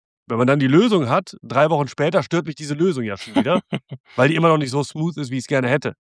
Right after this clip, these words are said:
Speaker 1: Dann kommt die nächste Lösung, die nächste Lösung, die nächste Lösung, die nächste Lösung. Ähm,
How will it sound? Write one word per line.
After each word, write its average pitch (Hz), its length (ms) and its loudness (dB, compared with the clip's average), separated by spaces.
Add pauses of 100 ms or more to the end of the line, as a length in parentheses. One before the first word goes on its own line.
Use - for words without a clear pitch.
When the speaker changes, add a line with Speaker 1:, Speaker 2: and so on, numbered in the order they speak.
(500)
Speaker 1:
Dann 120 180 0
kommt 139 140 2
die 143 60 0
nächste 151 300 2
Lösung, 120 280 0
die 127 80 -2
nächste 139 300 -2
Lösung, 127 160 -2
die 147 80 -2
nächste 160 280 0
Lösung, 131 220 -2
die 147 100 -2
nächste 160 280 -2
Lösung. 127 420 -2 (1000)
Ähm, 135 680 2